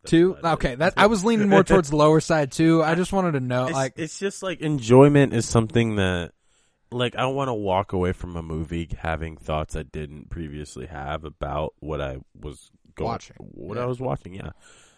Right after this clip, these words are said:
Speaker 1: And, uh, it, it, it didn't explore, it, it seriously explore anything at all. It
Speaker 2: Yeah,
Speaker 1: just
Speaker 2: no.
Speaker 1: was meant to, it's a background movie, you know? Like, it's just a series of absurd things that occur.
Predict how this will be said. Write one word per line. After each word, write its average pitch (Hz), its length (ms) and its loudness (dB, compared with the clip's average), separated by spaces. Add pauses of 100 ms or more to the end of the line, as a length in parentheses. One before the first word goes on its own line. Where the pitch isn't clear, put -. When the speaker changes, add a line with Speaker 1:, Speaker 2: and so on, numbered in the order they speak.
(380)
Speaker 1:
And, 107 360 -14
uh, - 40 -16
it, - 1040 -16
it, 82 340 -10
it 123 160 -10
didn't 123 340 -4
explore, 110 520 -2
it, 101 520 -6
it 110 60 -12
seriously 104 520 -4
explore 90 460 -10
anything 67 640 -14 (420)
at 76 180 -8
all. 58 360 -10
It 78 60 -8
Speaker 2:
Yeah, 104 160 -4
Speaker 1:
just 175 220 -6
Speaker 2:
no. 147 60 -10
Speaker 1:
was 151 160 -14 (360)
meant 165 280 -4
to, 151 140 2 (120)
it's 117 240 -10
a 143 40 -6
background 135 500 2
movie, 80 280 -2
you 90 120 -2
know? 107 200 -2
Like, 107 220 -8
it's - 200 -16
just - 380 -14
a 82 280 -10 (760)
series 120 640 -12
of 85 140 -12 (680)
absurd 117 540 -12
things 69 360 -14
that 78 100 -14
occur. - 260 -20